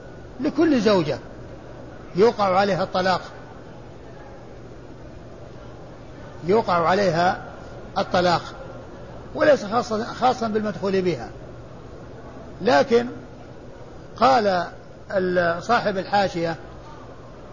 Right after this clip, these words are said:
أن النسائي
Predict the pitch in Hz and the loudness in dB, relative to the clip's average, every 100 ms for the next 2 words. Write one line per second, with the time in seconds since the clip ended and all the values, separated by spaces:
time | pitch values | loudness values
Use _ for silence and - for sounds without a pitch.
0 | - - - - - - 254 247 226 214 | -16 -16 -14 -14 -12 -4 0 2 4 4
1 | 202 - - - - - - - - - | 2 0 -8 -14 -14 -14 -16 -16 -16 -14
2 | - - - - - - - - - 208 | -12 -12 -14 -14 -14 -14 -14 -14 -6 0
3 | 208 202 226 247 208 180 | 2 2 6 6 6 4